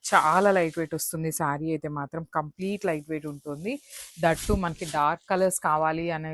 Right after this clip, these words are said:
వాళ్ళు చూడొచ్చు, ఎంత బాగుందో. జెరీ ఎలివేట్ అవుతుంది, డిజైన్ కూడా చాలా చాలా నీట్‌గా వచ్చేసింది అనమాట. బోర్డర్స్ వచ్చేసి కడీ బోర్డర్స్ ఉంటాయి టూ సైడ్స్. రిచ్ పళ్ళు ఉంటుంది, కంప్లీట్ బ్రొకెట్ ప్యాటర్న్ లోనే మనకి పళ్ళు ఇచ్చేసారు. బ్లౌజ్ వచ్చేసి ఇట్లాగ బ్యూటిఫుల్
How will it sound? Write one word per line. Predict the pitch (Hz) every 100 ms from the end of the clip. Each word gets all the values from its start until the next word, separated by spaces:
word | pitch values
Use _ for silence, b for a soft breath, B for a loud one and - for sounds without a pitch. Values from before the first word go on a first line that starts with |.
| 156
వాళ్ళు | 160 170
చూడొచ్చు, | 165 147 143 170
ఎంత | 156 180 208 185
బాగుందో. | 160 156 151 151 160
జెరీ | 160 185 175
ఎలివేట్ | 165 165 160
అవుతుంది, | 151 165 170 156
డిజైన్ | 160 170 180 175
కూడా | 165 -
చాలా | 160 165 208 220
చాలా | 185 170
నీట్‌గా | 160 151 160 151
వచ్చేసింది | - 160 - 160 151
అనమాట. | 151 151 330 - B B B 202
బోర్డర్స్ | 196 196 202 190
వచ్చేసి | - 180 202 -
కడీ | 190 202 202
బోర్డర్స్ | 170 160 156 160
ఉంటాయి | 156 151 151
టూ | 156 -
సైడ్స్. | 170 - - _ b b 208
రిచ్ | 247 - -
పళ్ళు | 165 151 190 180
ఉంటుంది, | 180 170 175
కంప్లీట్ | 160 156 185 170 160
బ్రొకెట్ | 151 185 170
ప్యాటర్న్ | 175 165 170
లోనే | 175 175 160
మనకి | 147 156 151
పళ్ళు | 143 147 170
ఇచ్చేసారు. | - 165 - 185 285 - B B 175
బ్లౌజ్ | 180 165 165
వచ్చేసి | 160 - 160 175
ఇట్లాగ | 160 175 208 151 151
బ్యూటిఫుల్ | 180 196 208 202